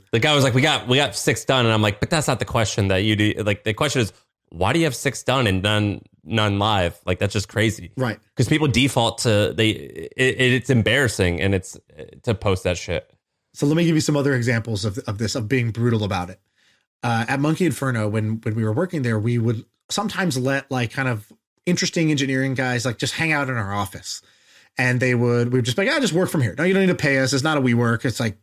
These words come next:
Speaker 2: it's a sick office. We got extra space. Just come here and work. Just bring some good energy." And so these guys came and they, uh, they were working there. They had this idea that was really cool. And then they were like,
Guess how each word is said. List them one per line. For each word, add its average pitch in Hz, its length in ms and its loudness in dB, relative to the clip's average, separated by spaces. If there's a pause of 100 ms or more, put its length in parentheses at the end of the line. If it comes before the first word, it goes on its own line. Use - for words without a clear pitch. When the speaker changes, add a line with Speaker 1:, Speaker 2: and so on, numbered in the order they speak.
Speaker 2:
it's - 80 -8
a - 20 -2
sick 233 200 0
office. 180 240 2
We 131 80 2
got 160 140 2
extra 143 200 0
space. 123 260 0
Just - 180 0
come 190 160 0
here 165 120 2
and 113 120 0
work. 98 280 -2 (280)
Just 135 160 -2
bring 170 160 2
some 131 140 -2
good 120 120 2
energy." 95 380 -4 (520)
And 151 80 0
so 160 80 2
these 147 160 4
guys 208 260 2
came 117 340 -6 (120)
and 131 240 0
they, 135 480 2 (180)
uh, 117 440 -4 (340)
they 143 140 0
were 131 120 2
working 185 340 2
there. 151 420 2 (960)
They 151 60 2
had 208 100 4
this 226 120 2
idea 160 320 4
that 143 80 2
was 123 140 2
really 220 200 4
cool. 151 500 2 (540)
And 160 160 4
then 160 200 4
they 151 120 4
were 143 140 2
like, 120 520 0